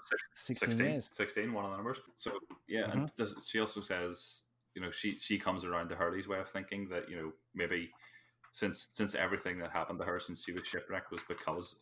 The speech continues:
Speaker 1: of the numbers, you know, she, she agrees
Speaker 2: Yeah.
Speaker 1: with Hurley that, you know, maybe they are cursed, which is what Hurley has been
Speaker 2: Yeah.
Speaker 1: wanting to hear for ages. Um, 'cause, you know, his mum said, "No, they're not cursed." Uh, the, like, the,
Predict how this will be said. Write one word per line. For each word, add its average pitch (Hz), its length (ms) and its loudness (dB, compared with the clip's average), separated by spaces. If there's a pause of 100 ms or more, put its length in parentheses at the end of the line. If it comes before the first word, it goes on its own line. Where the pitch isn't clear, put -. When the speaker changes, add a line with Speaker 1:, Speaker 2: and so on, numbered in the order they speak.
Speaker 1:
of 90 160 -10
the 104 80 0
numbers, 110 380 0 (240)
you 95 60 -10
know, 87 100 -6 (100)
she, 95 200 0 (140)
she 92 220 -4 (600)
agrees 98 320 4
Speaker 2:
Yeah. - 120 4 (100)
Speaker 1:
with - 60 -4
Hurley 95 280 2
that, 90 240 -2
you 85 60 -8
know, 82 120 -4 (180)
maybe 87 220 0
they 85 140 2
are 85 140 4
cursed, 123 320 2 (480)
which - 120 -4
is 98 120 -2
what 87 160 4 (140)
Hurley 95 280 6
has 87 160 0
been 87 120 0 (500)
Speaker 2:
Yeah. 107 140 8
Speaker 1:
wanting 92 240 0
to 87 80 0
hear 85 220 0
for 95 160 -2
ages. 82 400 -2 (500)
Um, 82 200 -4
'cause, - 160 -10
you 92 80 2
know, 78 100 -4 (120)
his 92 160 -2
mum 92 200 4
said, 92 300 0 (400)
"No, 87 160 -2
they're 82 100 -2
not 82 220 -2
cursed." - 480 -2 (140)
Uh, 78 300 -2 (280)
the, 82 240 0 (1000)
like, - 200 -6
the, 80 120 2